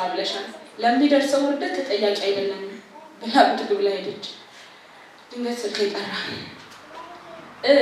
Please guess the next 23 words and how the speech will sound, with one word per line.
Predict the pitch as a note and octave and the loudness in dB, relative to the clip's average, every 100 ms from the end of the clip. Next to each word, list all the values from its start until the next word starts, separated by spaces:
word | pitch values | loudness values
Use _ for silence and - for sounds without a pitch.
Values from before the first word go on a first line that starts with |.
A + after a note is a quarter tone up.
| G3+ - | 4 0
አልኳቸው። | G3 G3 G#3 - - - - - - - | -2 -2 -2 -4 -6 -8 -12 -18 -20 -6
ጓደኞቼ | A3+ A3 G#3+ G3 - G3 | -2 0 0 -2 -6 -12
ነበሩ። | - - F#3+ - - - - - - - - - - | -14 -10 -10 -10 -18 -20 -20 -20 -20 -20 -20 -12 6
«ሀይ፣ | G4 | 8
እንዴት | G#4 G4 E4 | 8 6 4
ነሽ? | D4 C#4 | 2 2
የዛሬው | D4 D4 D#4+ E4 | 4 8 8 8
ቀጠሮ | D4+ B3+ B3 B3+ B3 - - | 4 2 0 0 -2 -4 -4
እንደተጠበቀ | C#4 D4+ - G#3 - | 2 2 4 0 0
ነው?» | - - - - - G3 - - - - - - - - - - - - - - - | 2 0 0 -6 -12 -12 -12 -14 -18 -20 -20 -20 -20 -20 -20 -18 -18 -20 -20 -20 -16
በጣም | - D#4+ D4 B3 | -6 2 2 2
ደብሮኝ | A#3+ A#3+ A#3 | 0 0 -2
ስለነበር | B3 A#3+ C4 F4 F#4+ | -4 -6 -4 0 4
«አዎ | D#4 E4 | 6 6
እመጣለሁ» | B3+ - G#3 G#3 | 4 0 0 0
ብዬ | G#3+ C4 | -2 -6
ስልኩን | C#4 A#3+ A#3 A3 | -4 -4 -4 0
ዘጋውና | G#3 G3+ G3+ G#3 A3+ A#3 - | 0 2 0 0 -4 -8 -4
ለባብሼ | A3 A3 - - | 2 2 2 -2
ወጣሁ። | F#3+ - - - - - - - - - - - - - - - - - - - - | -4 -6 -8 -10 -14 -20 -20 -20 -20 -20 -20 -20 -20 -20 -20 -20 -20 -20 -20 -20 -8
ሁላችንም | B3 C4 C4 D4 D4 | 0 2 2 4 4
የተባባልንበት | C4 A3+ A3 A3 A3 A3 A3+ A#3 | 4 4 4 6 4 2 -4 -6
ቦታ | A3+ | -4